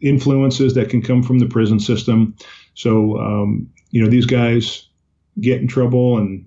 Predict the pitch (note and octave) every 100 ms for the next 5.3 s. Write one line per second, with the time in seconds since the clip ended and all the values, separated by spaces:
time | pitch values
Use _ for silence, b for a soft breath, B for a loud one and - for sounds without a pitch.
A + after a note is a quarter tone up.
0 | - G2+ G2+ A2+ A2 A2+ G#2 G2 A#2 A#2
1 | A2 G#2 A2+ A2+ A#2 A#2 G#2+ G#2+ - A#2+
2 | A#2 A2+ G#2 A2 A#2 A2+ A2+ G2+ G2 -
3 | A#2 G#2+ A2 A2 G#2+ G#2 G2+ - G#2 -
4 | C3 B2 A2 G#2 G#2 G#2+ G#2+ A#2+ B2 B2
5 | B2 A2+